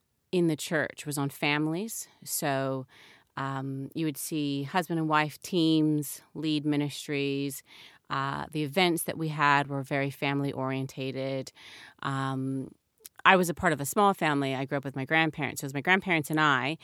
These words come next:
And I remember even when I was really young, feeling a bit on the outside of the kind of church community because my family life was, you know, it wasn't a nuclear family for se-,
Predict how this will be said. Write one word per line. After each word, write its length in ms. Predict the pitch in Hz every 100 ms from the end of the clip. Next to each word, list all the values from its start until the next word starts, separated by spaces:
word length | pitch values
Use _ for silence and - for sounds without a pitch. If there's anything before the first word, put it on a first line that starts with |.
| - - - -
And 120 | 180
I 60 |
remember 440 | 185 214 240 226 196 -
even 520 | 208 190 196 180 165 _ - 202 _ _ -
when 200 | 170 175
I 60 |
was 120 | 165 170
really 160 | 170
young, 600 | 160 156 185 190 160 147
feeling 760 | 139 - 165 160 151 147 147 143 - - - -
a 100 | 160
bit 580 | - 175 156 147 135 - - _ _ -
on 140 | 165 165
the 140 | 156
outside 760 | 147 196 - - 131 123 107 123
of 280 | - 131 131
the 420 | 147 135 131 127 -
kind 180 | - 139
of 60 |
church 260 | 135 147 -
community 460 | - 240 262 175 147
because 380 | 147 - 143
my 500 | 165 185 220 226 202 - _ _ _ -
family 400 | 139 139 139 139
life 440 | 135 143 180 -
was, 300 | 151 143 135 - - - -
you 80 | 160
know, 200 | 135 -
it 60 |
wasn't 220 | 165 165 160
a 40 |
nuclear 520 | 147 156 - 143 131
family 380 | - 127 127 123
for 140 | -
se-, 180 | 123 -